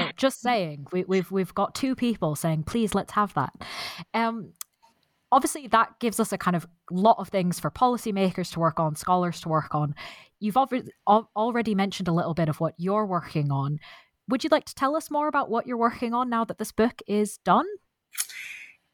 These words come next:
Speaker 1: Sure. So, yeah, like I mentioned, I'm sort of thinking a little bit about how this work can be applied in the Gaza context, um, at the moment. And I've, like, written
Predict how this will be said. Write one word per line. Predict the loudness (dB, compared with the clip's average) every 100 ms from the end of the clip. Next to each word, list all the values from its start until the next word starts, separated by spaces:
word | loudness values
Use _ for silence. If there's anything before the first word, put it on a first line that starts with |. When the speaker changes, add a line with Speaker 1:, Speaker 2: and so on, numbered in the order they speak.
| _
Speaker 1:
Sure. | -8 -6 -4 0 0 -2
So, | -6
yeah, | -4 2 2
like | 2 -2 -4
I |
mentioned, | -2 -2 -2 0 0
I'm | 0
sort | -2 -4
of | -2
thinking | -2 -2 0 -2 -2 -2 -2
a |
little | 0 0 -2
bit | -4
about | -4 -2 -2
how | -2 -4 -2
this | -4 -4
work | -2 -4 -4
can | -6 -4
be | -4
applied | -4 -4 -2 -2 -2 -4
in | -4 -4
the | -4
Gaza | -2 -2 -2
context, | -6 -6 -2 -4 -4 -10 -10 -2
um, | 0 0 -2
at | -4 -4
the |
moment. | -2 0 0 0 0 0 0 -4
And | -6
I've, | -6 -8 _
like, | -2 -2 -2
written | -6 -4 -2 -2